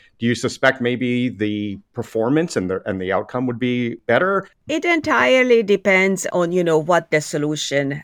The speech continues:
Speaker 2: is, right? There are certain questions you want to ask. Who's gonna do the training? Who's gonna do the fine-tuning?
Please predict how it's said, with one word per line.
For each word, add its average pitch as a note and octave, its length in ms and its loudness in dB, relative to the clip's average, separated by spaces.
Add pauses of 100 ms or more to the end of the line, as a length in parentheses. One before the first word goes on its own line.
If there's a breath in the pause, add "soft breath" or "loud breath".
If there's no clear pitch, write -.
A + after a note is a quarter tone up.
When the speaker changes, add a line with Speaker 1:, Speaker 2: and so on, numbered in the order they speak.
Speaker 2:
is, D3 420 -2 (120)
right? D#3+ 380 2 (260 soft breath)
There A3+ 200 4
are A#3 100 4
certain A3 380 -2
questions F3 540 -4
you D#3+ 80 -6
want D#3 300 -4
to D3+ 120 -4
ask. C#3+ 380 -4 (160)
Who's D#3+ 160 -2
gonna D#3 260 2
do D3+ 140 -2
the C#3+ 160 -6
training? E3 500 0
Who's D3 220 -12
gonna D3+ 240 -2
do D3+ 120 -6
the C#3 120 -2
fine-tuning? D#3 840 -2